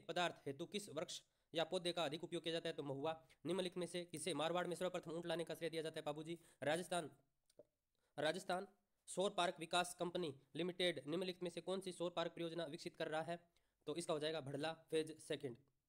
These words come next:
फिर देखिए मत्स्य संघ में वृहत राजस्थान का हिस्सा बनाने के लिए गठित की गई समिति थी,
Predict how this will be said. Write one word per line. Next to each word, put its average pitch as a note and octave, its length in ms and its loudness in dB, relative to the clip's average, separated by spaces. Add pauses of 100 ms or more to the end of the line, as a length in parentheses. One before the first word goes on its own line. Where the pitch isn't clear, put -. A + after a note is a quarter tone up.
(460)
फिर F#3 100 0
देखिए F#3 220 0
मत्स्य G3+ 300 -2
संघ F#3 140 -2
में E3+ 160 -2 (260)
वृहत F3 220 4
राजस्थान F3+ 380 0
का F3 100 -2
हिस्सा D3+ 400 -4 (280)
बनाने F3 320 2
के F3 100 -2
लिए E3+ 140 -4
गठित F3 220 -2
की F3 120 -2
गई F3 100 0
समिति E3 320 -6
थी, F3 200 -6